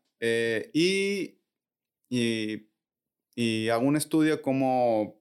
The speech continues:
si impacta, no impacta, de qué manera, este, si es viable o no viable, pero pues también hay otras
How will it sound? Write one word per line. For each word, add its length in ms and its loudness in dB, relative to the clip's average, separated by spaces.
si 200 -4
impacta, 560 -2
no 100 -2
impacta, 600 -2
de 120 -4
qué 100 -8
manera, 680 -2
este, 580 -6
si 160 -4
es 120 -4
viable 340 2
o 20 -6
no 100 -4
viable, 380 0
pero 280 -2
pues 120 -10
también 260 -2
hay 100 -2
otras 240 -8